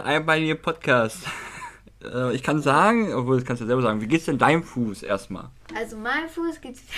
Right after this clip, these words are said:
Speaker 2: <laughs> geht's wieder besser, der C geht wieder, aber wer nicht so viel geht oder er humpelt, ist du.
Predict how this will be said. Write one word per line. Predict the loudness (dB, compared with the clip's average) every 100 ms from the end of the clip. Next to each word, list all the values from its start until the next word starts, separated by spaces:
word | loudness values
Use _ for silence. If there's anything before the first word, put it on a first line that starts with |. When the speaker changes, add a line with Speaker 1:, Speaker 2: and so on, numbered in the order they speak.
| -10
Speaker 2:
<laughs> | -12 -18 -14
geht's | -12 -12
wieder | -8 -6
besser, | -6 -8 -10 -12
der | -14
C | -10 -4 -4 -6 -16 -20 -16
geht | -10 -10 -10
wieder, | -6 -4 -4 -6 -8
aber | -8 -6 -6
wer | -6 -6 -6 -8 -14
nicht | -16 -14
so | -14
viel | -14 -12
geht | -10 -10
oder | -8 -8
er | -8 -10
humpelt, | -12 -10 -10 -10
ist | -12 -14 -16 -20 -18
du. | -14 -12